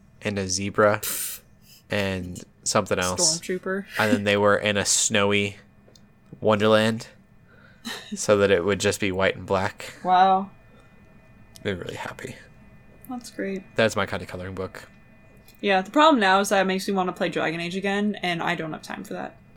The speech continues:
Speaker 1: <laughs>
Speaker 2: I got games I need to play that I haven't played yet, and now I wanna play Dragon Age again. <laughs>
Speaker 1: Aw.
Speaker 2: Uh.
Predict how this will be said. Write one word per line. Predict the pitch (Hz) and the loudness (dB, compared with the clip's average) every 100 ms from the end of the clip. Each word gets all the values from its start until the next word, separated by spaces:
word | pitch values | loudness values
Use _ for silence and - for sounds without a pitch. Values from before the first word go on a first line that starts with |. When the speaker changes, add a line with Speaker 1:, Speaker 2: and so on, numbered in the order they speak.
| - - - - - - - - - - - - - | -20 -20 -20 -20 -20 -20 -12 -12 -12 -16 -18 -8 -2
Speaker 1:
<laughs> | - - - - - 240 - - - - - | -2 -4 -14 -18 -14 -14 -14 -20 -20 -14 -4
Speaker 2:
I | 226 | 2
got | 247 233 | 2 2
games | - 247 247 | -4 -10 -10
I | 233 | -12
need | 240 | -12
to | 247 | -12
play | - 240 240 | -8 -6 -6
that | 233 | -4
I | 233 | -2
haven't | 233 233 | -2 -4
played | 277 240 208 | -4 -4 -4
yet, | 190 | -8
and | 185 | -8
now | 202 220 226 | -6 -6 -6
I | |
wanna | 233 220 | -8 -8
play | 262 | -6
Dragon | 262 254 240 | 0 0 0
Age | 208 202 | -6 -10
again. | 208 214 220 214 208 196 233 - - 269 | -8 -6 -6 -6 -6 -6 -8 -12 -14 -16
<laughs> | - - - | -18 -12 0
Speaker 1:
Aw. | 113 98 90 90 95 120 - - - | 2 4 2 -2 -4 -6 -10 -20 -12
Speaker 2:
Uh. | 185 180 65 | -10 -8 -8